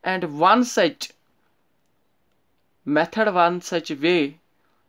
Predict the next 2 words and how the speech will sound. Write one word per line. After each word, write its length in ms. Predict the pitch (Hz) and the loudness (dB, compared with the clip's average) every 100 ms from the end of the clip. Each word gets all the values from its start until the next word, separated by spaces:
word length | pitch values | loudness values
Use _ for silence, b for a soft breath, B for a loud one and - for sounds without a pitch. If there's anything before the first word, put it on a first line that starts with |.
| _ | _
is, 360 | 165 160 139 123 - - _ - - _ _ _ _ _ - _ _ _ _ _ _ _ _ - - B B - | 0 2 2 -4 -18 -20 _ -20 -20 _ _ _ _ _ -20 _ _ _ _ _ _ _ _ -20 -20 B B -4
and 340 | 160 147 139 | 0 0 0